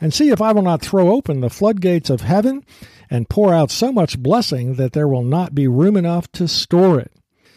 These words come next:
I thought, "Well, I don't know of any other place that God tells us to test him. I guess if I tithe, God is saying he'll take care of me more and more." Then I forgot about this specific verse,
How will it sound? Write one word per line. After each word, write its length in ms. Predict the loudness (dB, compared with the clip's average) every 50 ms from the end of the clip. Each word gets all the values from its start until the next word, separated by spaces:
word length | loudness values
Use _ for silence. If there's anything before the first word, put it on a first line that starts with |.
| _ _ _ _ _ _ _ _ _ -8
I 60 | -6
thought, 320 | -2 0 0 0 0 -2
"Well, 140 | -4 -2 -2
I 120 | -2 -2
don't 180 | 0 0 0 2
know 200 | 2 2 2 2
of 120 | 2 0
any 300 | -2 -2 0 0 2 0
other 260 | 2 0 0 0 -2 -4
place 360 | -4 -2 0 0 0 0 0
that 200 | -4 -6 -4 -2
God 260 | -2 0 0 -2 -2
tells 400 | -4 -8 -4 -2 0 0 0 0
us 240 | 0 -2 -2 -4 -6 -6
to 120 | -6 -8
test 600 | -8 -6 -12 -12 -10 -4 -2 -2 0 0 -2 -4 -4
him. 360 | -4 -2 -2 -2 -4 -6 -6 -8 _ _ _ _ _ _ _ _ -20 -20 -20 _ _ _ _
I 120 | -8 -8
guess 340 | -2 2 2 2 2 2 0
if 160 | -2 0 0
I 120 | -2 -2
tithe, 640 | -2 -4 -6 -4 -4 0 0 0 2 2 0 -2 -2 -2
God 280 | -4 -2 0 0 0 0
is 120 | 0 -2
saying 340 | -2 -2 0 0 2 2 2
he'll 180 | 2 2 0 0
take 260 | -2 -4 -4 -4 -4
care 300 | -6 -4 -2 0 2 0
of 80 | 0 0
me 240 | 0 0 0 0
more 300 | 0 0 0 0 0 0
and 120 | 0 0 0
more." 460 | 2 2 2 2 0 -2 -8 -14 _ _ _ _ _ _ _ _ _ _ _
Then 100 | 2 2
I 80 | 2 2
forgot 340 | 2 0 0 2 2 2
about 240 | 2 2 0 -2 -2
this 160 | -2 -4 -4
specific 560 | -4 -6 -6 -6 -4 -2 -2 -2 -2 -4 -2 0
verse, 380 | 0 2 2 2 0 -4 -10